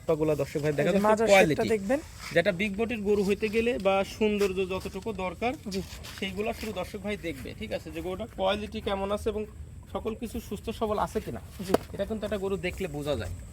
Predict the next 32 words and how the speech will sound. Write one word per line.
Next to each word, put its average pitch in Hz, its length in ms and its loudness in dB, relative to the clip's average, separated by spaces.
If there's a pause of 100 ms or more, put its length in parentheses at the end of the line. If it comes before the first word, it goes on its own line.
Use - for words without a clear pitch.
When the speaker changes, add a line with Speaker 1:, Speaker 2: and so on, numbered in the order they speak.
(140)
Speaker 2:
আচ্ছা। 185 300 0 (140)
Speaker 1:
ঠিক 220 120 -10
আছে? - 180 -8 (120)
Speaker 2:
আহ, 190 300 4
তো 220 280 2
এই 262 120 8
গরুটা 262 240 6
আমার 254 140 6
কোনো 247 200 4
ভাই 226 160 8
নিলে 233 200 2
দাম 214 220 6
কেমন 208 260 0
রাখবেন? 208 240 0
Speaker 1:
এই 226 100 0
গরুটা 196 260 2
যদি 196 160 -2
কোনো 202 180 0
দর্শক 185 280 -2
ভাই 202 220 -2
নেয়, 202 200 0
এই 202 140 -4
গরুটা 180 260 0
নিলে 175 220 -2
পরে 185 260 -4 (300)
চুরানব্বই 156 460 0
হাজার 131 200 -4
টাকা 110 180 -6
রাখবে। - 240 -12
Speaker 2:
চুরানব্বই 233 520 6
হাজার? 175 280 4
Speaker 1:
জি। 123 180 -6